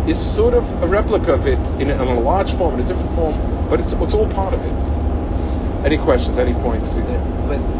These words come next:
Speaker 2: say, uh, what you were saying about applying it today, you
Speaker 1: Yeah.
Speaker 2: know, if, if someone would want to say no, it's going too far. But who, who is that someone? It's only
Speaker 1: What do you
Speaker 2: Ro-
Speaker 1: mean someone say no?
Speaker 2: It, you say,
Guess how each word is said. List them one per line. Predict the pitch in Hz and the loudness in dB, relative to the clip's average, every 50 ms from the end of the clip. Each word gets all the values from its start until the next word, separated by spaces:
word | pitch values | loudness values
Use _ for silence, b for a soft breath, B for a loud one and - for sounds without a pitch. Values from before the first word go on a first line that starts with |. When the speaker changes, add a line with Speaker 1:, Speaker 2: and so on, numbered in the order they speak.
| - - - - - - - - - | -2 -2 -2 -2 -2 -2 -2 -2 0
Speaker 2:
say, | - 196 - | 0 0 0
uh, | - - - - - - | 0 0 -2 -2 -2 -2
what | - - 120 | -2 0 0
you | - - | 0 0
were | - | 0
saying | - - - - | 0 0 0 0
about | - 117 110 - - | 0 0 0 0 -2
applying | - - 92 90 - - | -2 -2 0 0 0 0
it | - - - - | 0 0 0 0
today, | - - - - - - - - - - - - - - - - | 0 0 0 0 0 0 0 0 0 0 0 0 0 0 0 0
you | 113 113 | 0 2
Speaker 1:
Yeah. | |
Speaker 2:
know, | 113 113 | 2 2
if, | 113 - - - - - - - | 2 0 0 2 2 2 0 0
if | - | 0
someone | - - - - - - - | 0 0 0 2 2 0 0
would | - - - | 0 0 0
want | 139 139 131 | 0 0 0
to | 131 - | 0 0
say | - 139 131 - | 0 0 0 0
no, | - 131 143 147 131 120 117 117 | 0 2 2 2 0 0 0 0
it's | - - - | 0 0 0
going | - 123 123 123 123 | 0 0 0 0 -2
too | - - - - | 0 0 0 0
far. | 123 123 - 123 | 2 2 0 0
But | 117 - - - - - - - - - | 0 -2 -2 -2 0 2 2 2 2 2
who, | - - - - - - - - - - - | 2 2 0 0 0 0 0 -2 -2 -2 0
who | 175 190 | 0 0
is | 214 - - | 2 2 2
that | - - - - | 2 2 2 4
someone? | 170 190 180 - 170 - | 2 2 2 2 0 0
It's | - - | 0 0
only | - - - - - 90 90 - - - - - | 0 0 0 0 0 0 0 0 0 0 0 2
Speaker 1:
What | - 120 | 2 4
do | 123 | 4
you | 113 - | 4 4
Speaker 2:
Ro- | 120 | 4
Speaker 1:
mean | 113 - | 2 0
someone | - 123 - - | 0 0 -2 0
say | - - - | 0 0 0
no? | - - 101 95 - - - - - - - | 0 0 0 -2 -2 -2 -2 -2 -2 0 0
Speaker 2:
It, | - - - - - - - - | 0 0 0 0 0 -2 0 0
you | - | 0
say, | - - 466 | 0 0 0